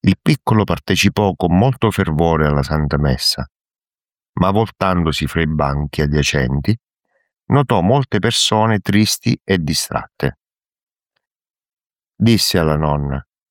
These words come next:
"Ma loro lo sanno che Gesù è risorto?" È quello che dovremmo ricordarci anche noi nei momenti bui. Molti di noi non sono né infanti né bambini,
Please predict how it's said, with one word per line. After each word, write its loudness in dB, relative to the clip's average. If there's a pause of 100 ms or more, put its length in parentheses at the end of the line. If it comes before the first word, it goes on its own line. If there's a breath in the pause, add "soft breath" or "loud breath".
(680)
"Ma 2
loro 4
lo 2
sanno 0
che -4
Gesù -4
è 0
risorto?" -6 (1700)
È -4
quello 2
che 0
dovremmo 2
ricordarci -2
anche 0
noi 2 (360)
nei 2
momenti 2
bui. -2 (1300)
Molti -2
di 2
noi 2 (680)
non 2
sono 2
né 4
infanti 2
né 4
bambini, -2